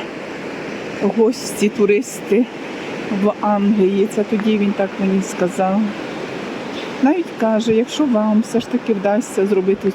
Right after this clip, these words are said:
цю візу, то навіть якщо ви поїдете, ви будете гуляти не своїм чоловіком молодим, чоловіком, да? А ви будете з групою ходити. Ну, і я поховала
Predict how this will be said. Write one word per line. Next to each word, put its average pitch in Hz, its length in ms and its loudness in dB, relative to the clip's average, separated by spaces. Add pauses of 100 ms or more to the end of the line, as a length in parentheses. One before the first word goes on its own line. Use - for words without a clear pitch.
(100)
цю 190 60 0
візу, 190 580 2 (800)
то 262 60 0
навіть 311 540 2 (440)
якщо 254 260 2
ви 247 120 4
поїдете, 214 680 2
ви 240 100 4
будете 294 400 2
гуляти 240 500 2
не 233 100 6
своїм 262 520 4 (960)
чоловіком 226 760 4 (260)
молодим, 214 680 2 (680)
чоловіком, 214 680 2
да? 240 180 2 (120)
А - 100 2
ви 196 120 0
будете 208 500 2 (300)
з 233 120 0
групою 214 640 4 (800)
ходити. 190 560 2 (760)
Ну, 370 100 -2 (220)
і 233 320 4 (100)
я 247 180 2
поховала 202 720 2